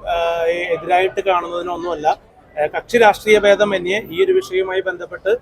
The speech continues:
എല്ലാവരും നമുക്ക് സപ്പോർട്ട് ചെയ്തിട്ടുള്ളതാണ്. അതുകൊണ്ട് തന്നെ ഞാനും, ആ, എല്ലാ കക്ഷി രാഷ്ട്രീയവുമായി ബന്ധപ്പെട്ടതുകൊണ്ട് തന്നെ കലാപരമായിട്ടുള്ള എല്ലാ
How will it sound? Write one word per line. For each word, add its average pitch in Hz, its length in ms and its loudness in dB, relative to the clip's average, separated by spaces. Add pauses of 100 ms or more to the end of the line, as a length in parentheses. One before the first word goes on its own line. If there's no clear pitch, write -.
(300)
എല്ലാവരും 196 440 4
നമുക്ക് 190 220 0
സപ്പോർട്ട് 180 380 -8
ചെയ്തിട്ടുള്ളതാണ്. 170 600 0
അതുകൊണ്ട് 170 380 -4
തന്നെ 190 220 2 (340)
ഞാനും, 196 440 2 (200)
ആ, 160 40 4
എല്ലാ 180 800 2
കക്ഷി 190 160 0
രാഷ്ട്രീയവുമായി 190 600 2
ബന്ധപ്പെട്ടതുകൊണ്ട് 180 720 -4
തന്നെ 175 200 -4 (380)
കലാപരമായിട്ടുള്ള 196 760 6
എല്ലാ 185 200 6